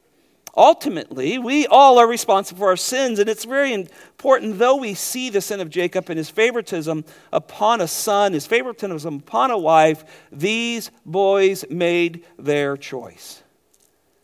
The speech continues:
And their choice was often very, very wicked.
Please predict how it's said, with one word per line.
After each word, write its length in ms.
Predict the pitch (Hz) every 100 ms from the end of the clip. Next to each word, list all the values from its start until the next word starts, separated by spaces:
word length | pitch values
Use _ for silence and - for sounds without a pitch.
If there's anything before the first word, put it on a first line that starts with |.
| _ _ _
And 120 | 127
their 100 | 127
choice 400 | 127 160 151 139
was 140 | 131 127
often 560 | 131 143 - 123 117
very, 400 | 120 131 127 120 _ _ _
very 260 | 127 123
wicked. 460 | 117 135 135 - -